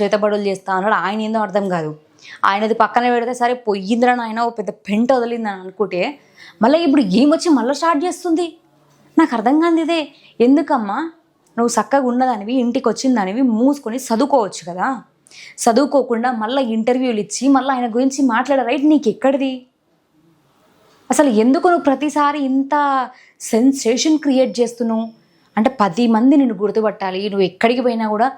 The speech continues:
నీ పేరు మారు మోగాలనుకుంటున్నావా? కానీ ఒకటి గుర్తుపెట్టుకో, నువ్వు ఫేమ్ కోసం ఈరోజు చేస్తున్నావు కదా, నువ్వు ఏ ఫేమ్ కోసం అయితే ఇవన్నీ చేస్తున్నావో అదే ఫేమ్ నిన్ను ఎక్కడికైనా దిగజారుస్తుంది. గుర్తుపెట్టుకో,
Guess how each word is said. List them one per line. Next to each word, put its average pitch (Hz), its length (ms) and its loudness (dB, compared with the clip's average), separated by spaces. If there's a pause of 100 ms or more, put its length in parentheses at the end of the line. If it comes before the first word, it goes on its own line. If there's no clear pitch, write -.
(340)
నీ 220 180 2
పేరు 247 280 2
మారు 214 340 -2
మోగాలనుకుంటున్నావా? 226 1080 -4 (440)
కానీ 196 160 2
ఒకటి 202 160 -2
గుర్తుపెట్టుకో, 185 580 0
నువ్వు 202 240 -6
ఫేమ్ 247 360 0
కోసం 247 280 -2
ఈరోజు 208 260 -2
చేస్తున్నావు 190 400 -2
కదా, 180 260 0 (400)
నువ్వు 226 120 4
ఏ 233 360 4
ఫేమ్ 294 340 -2
కోసం 277 240 -2
అయితే 262 160 -6
ఇవన్నీ 220 240 -4
చేస్తున్నావో 202 760 -4 (400)
అదే 208 440 2
ఫేమ్ 233 520 0 (240)
నిన్ను 220 160 2
ఎక్కడికైనా 214 680 -2
దిగజారుస్తుంది. 196 800 -4
గుర్తుపెట్టుకో, 190 560 -4